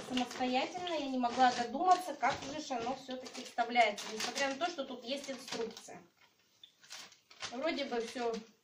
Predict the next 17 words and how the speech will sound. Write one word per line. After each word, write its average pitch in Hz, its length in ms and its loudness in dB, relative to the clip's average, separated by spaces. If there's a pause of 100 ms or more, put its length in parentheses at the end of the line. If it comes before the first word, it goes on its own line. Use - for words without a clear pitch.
(100)
показано, 359 580 6 (880)
но 285 140 -2
какой 339 320 6
колпачок 285 480 2
откуда 262 340 2
снимается 247 520 4
и 220 40 -8
куда 240 200 6
потом 240 280 -2
вставляется, 330 540 4
до 240 100 -2
меня 262 240 0
не 294 140 0
могло 233 280 0
дойти. 226 400 -6 (1400)
Дальше, 302 460 4 (1300)
оказывается, 247 720 2